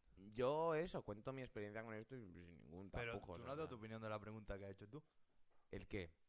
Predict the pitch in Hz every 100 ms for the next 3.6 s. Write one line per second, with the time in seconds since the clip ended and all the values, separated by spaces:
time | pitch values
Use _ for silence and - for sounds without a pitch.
0 | _ _ 104 95 92 92 90 92 101 113
1 | 120 135 131 131 127 123 123 120 117 113
2 | 113 113 110 - 113 110 110 104 104 104
3 | 101 104 104 92 87 101